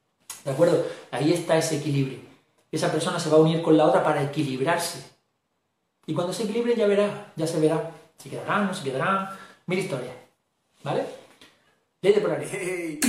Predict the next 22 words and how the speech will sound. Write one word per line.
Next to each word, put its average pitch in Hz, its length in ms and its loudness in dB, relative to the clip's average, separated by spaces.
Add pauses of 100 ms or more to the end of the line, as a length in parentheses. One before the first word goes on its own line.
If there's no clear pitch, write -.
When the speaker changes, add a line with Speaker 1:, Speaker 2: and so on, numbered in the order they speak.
(300)
Speaker 2:
¿qué 147 160 -2
tal? 139 300 0
Espero 147 340 -4
que 151 80 -4
te 151 100 -2
haya 156 120 0
gustado 143 340 -4
el 131 60 -10
vídeo. 120 300 -8
Bueno, 123 220 -10
pues 107 220 -14
si 123 160 -12
te 117 100 -10
gusta 156 380 -8
este 156 200 -8
tipo 139 200 -8
de 131 100 -8
contenido, 151 540 -8 (280)
nada, - 360 -10 (140)
espérate 139 340 -8
un 139 80 -10
poquito, 165 420 -8